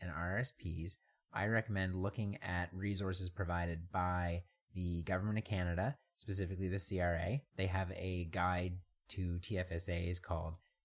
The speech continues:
Guide R C four four six six. It's very comprehensive, but any questions you have about T F S As can be answered in that guide. Uh, they also have one for R S Ps called Guide T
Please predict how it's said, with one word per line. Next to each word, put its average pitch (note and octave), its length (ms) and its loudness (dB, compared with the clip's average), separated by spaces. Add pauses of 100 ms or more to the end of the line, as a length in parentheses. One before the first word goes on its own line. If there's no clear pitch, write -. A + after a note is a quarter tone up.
Guide F2 400 2
R G2 220 4
C F#2 480 2
four F#2 280 2
four F2+ 180 2
six - 360 -2
six. - 380 -2 (200)
It's F2+ 120 -6
very B2 320 8
comprehensive, G#2 880 2
but F2 200 2 (160)
any A2+ 180 2
questions G#2+ 360 2
you G2 60 2
have F#2 200 2
about F2+ 220 0
T G2 140 -2
F F2+ 100 -2
S F#2 120 -2
As F2+ 180 -2
can F2 140 0
be F2 180 -2
answered F#2 240 -2
in E2+ 80 0
that E2+ 220 -4
guide. B2 400 4 (360)
Uh, E2+ 200 4
they F2+ 100 0
also A2+ 320 4
have G#2 220 4
one F#2+ 360 2
for F2+ 240 2
R F2 320 4
S F#2 140 2
Ps G2+ 540 0 (200)
called G#2 320 6
Guide F2+ 420 4
T A2+ 380 2